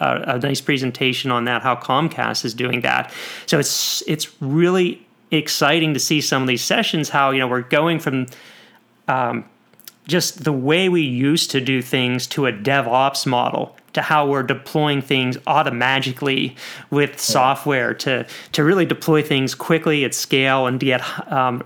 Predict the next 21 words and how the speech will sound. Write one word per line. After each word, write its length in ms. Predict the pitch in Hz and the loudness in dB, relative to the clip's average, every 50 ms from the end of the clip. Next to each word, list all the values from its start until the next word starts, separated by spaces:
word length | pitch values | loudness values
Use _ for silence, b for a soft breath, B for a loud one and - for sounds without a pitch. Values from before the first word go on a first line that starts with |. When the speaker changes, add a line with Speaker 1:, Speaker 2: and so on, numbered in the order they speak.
| - - | -8 -4
Speaker 1:
you 80 | 151 | -2
know, 120 | 131 123 113 | -2 -2 -2
five 440 | - - - 170 151 151 151 139 | -4 -2 2 4 4 4 4 2
nines 320 | 139 135 135 135 131 131 127 | 2 2 2 2 2 0 0
availability 720 | 123 117 123 127 123 123 113 113 120 131 139 131 127 120 | 0 0 0 2 0 0 0 2 2 2 2 0 0 -2
through 280 | 117 - - 131 120 123 | -4 -4 -2 -2 0 0
that. 240 | 123 120 120 120 - | 0 -2 -2 -2 -2
So 80 | 147 | 0
I 20 | 139 | 0
don't 100 | 160 185 | 2 2
know 100 | 190 185 | 2 2
if 140 | 180 - | 2 0
you 80 | - 160 | 0 0
saw 280 | - - 156 147 143 143 | 2 2 2 2 4 2
those 260 | 147 143 139 139 135 | 2 2 0 0 0
sessions, 420 | - 139 143 151 - - 151 139 | 0 0 0 0 0 -2 -4 -4
but 120 | - 147 - | -4 -4 -4
they're 160 | 135 120 120 | -2 -2 -2
really 540 | 120 127 135 143 160 160 156 147 135 - - | -2 -4 0 2 2 4 4 2 0 0 -2
exciting 440 | 147 139 - - 135 123 123 135 139 | -4 -4 -4 -2 -2 -2 -2 -2 -4
sessions. 580 | - - - - - - - - - - - | -4 -4 -4 -4 -4 -6 -8 -8 -8 -10 -12